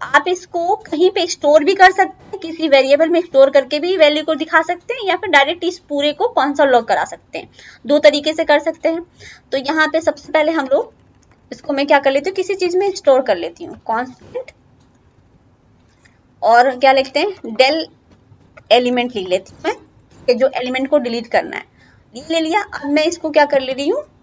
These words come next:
Console करा ली हूँ इस del element को, Copy और यहाँ पे paste कर दे रही हूँ।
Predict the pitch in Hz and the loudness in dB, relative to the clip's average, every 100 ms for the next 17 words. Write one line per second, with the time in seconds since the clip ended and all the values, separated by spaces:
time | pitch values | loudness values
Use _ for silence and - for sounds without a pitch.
0 | _ _ - _ _ - 294 330 427 370 | _ _ -20 _ _ -2 0 2 0 2
1 | 339 285 302 539 320 - - - 214 240 | 4 4 0 -4 -8 -10 -20 -20 -2 2
2 | 240 202 180 180 185 - - - _ _ | 4 2 0 -8 -10 -14 -18 -18 _ _
3 | _ _ _ _ _ _ _ _ _ _ | _ _ _ _ _ _ _ _ _ _
4 | _ _ _ - 214 214 370 554 - 233 | _ _ _ -4 -4 -2 -6 -6 -4 -4
5 | 226 196 - 277 - 240 220 - 170 170 | -4 -6 -6 -10 -8 -6 -6 -6 -10 -8
6 | 160 - - | -12 -14 -20